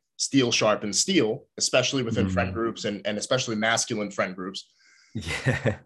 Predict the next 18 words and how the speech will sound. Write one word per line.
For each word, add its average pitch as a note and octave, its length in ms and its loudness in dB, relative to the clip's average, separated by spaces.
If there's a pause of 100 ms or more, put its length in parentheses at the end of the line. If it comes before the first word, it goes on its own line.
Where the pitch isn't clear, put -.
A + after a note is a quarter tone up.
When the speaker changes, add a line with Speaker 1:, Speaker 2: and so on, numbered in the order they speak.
(420)
Speaker 1:
You C#3+ 80 0
know, C3 100 4
you B2 200 0
need D3+ 340 0
these D3+ 260 2
things C#3 260 2
in B2+ 80 0
place. C#3+ 340 2
And A2 100 -4
so A2 340 2
you, B2 300 -2 (240)
you G2 160 -10
start D3+ 340 2
to F3+ 80 0
develop A#2+ 520 2
a, A2 240 2
a G#2+ 40 -4
taste, - 680 -2